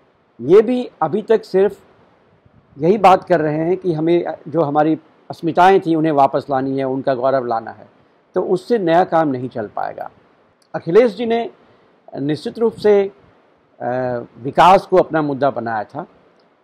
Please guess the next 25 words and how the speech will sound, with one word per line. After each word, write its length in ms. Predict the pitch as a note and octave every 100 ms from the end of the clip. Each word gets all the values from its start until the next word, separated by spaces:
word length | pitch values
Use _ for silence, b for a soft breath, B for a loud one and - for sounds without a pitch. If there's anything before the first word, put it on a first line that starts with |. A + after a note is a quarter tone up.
| _ -
लेकिन 400 | D#3 G3+ G3 - _ _ _ A#2+
भारत 320 | A#2 D#3 F3+ F#3
में 320 | F3+ F#3 F#3 _ _
विकास 540 | C3 C3 D#3 C#3+ F3 -
का 140 | E3+
मुद्दा 520 | E3 D3 E3 F3 F3 _ _ -
अकेले 340 | - E3 G#3
कभी 240 | G3 F#3+
नहीं 160 | F3+ D#3
चल 160 | C#3 A2 -
पाया 180 | G2+
है। 180 | - - _ _ _ _ _ _ _ D3
उसको 300 | - F3 F#3
एक 220 | D#3+ D3
और 200 | F3 F#3
वैचारिक 440 | D3+ C#3+ D3 D3
आधार 320 | A#2 A2+ A#2 -
चाहिए। 340 | G#2 G#2 A2 - b b _
समाजवाद 560 | D#3 D3+ D3+ D3 E3 E3
के 60 | E3
आधार 280 | C#3 D3+
को 140 | D3+ D3+
अखिलेश 280 | C#3 C#3+ C3+
जी 100 | C#3
ने 160 | C#3